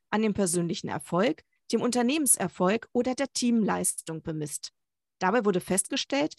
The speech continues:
je größer die Unternehmen sind, desto eher setzen sie auf variable Vergütungen. Bei Führungskräften ist die Entlohnung mit variablen Vergütungssystemen häufiger anzutreffen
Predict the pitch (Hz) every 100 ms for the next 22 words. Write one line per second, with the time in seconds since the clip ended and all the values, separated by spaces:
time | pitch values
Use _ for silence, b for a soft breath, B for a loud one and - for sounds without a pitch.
0 | _ _ 180 165 - 190 - - 208 190
1 | 202 165 170 165 170 156 180 269 - -
2 | 220 - - 208 202 214 196 202 - 185
3 | 160 180 226 - 254 262 202 165 175 -
4 | 240 233 233 175 156 151 - _ _ _
5 | _ - 190 - 349 349 240 - 202 190
6 | - 254 254 254 277 269 214 196 208 262
7 | 247 208 202 190 185 190 180 - 180 262
8 | 311 202 - 170 - - 175 208 302 b
9 | b - 165 185 - 240 - 269 285 -
10 | 269 269 302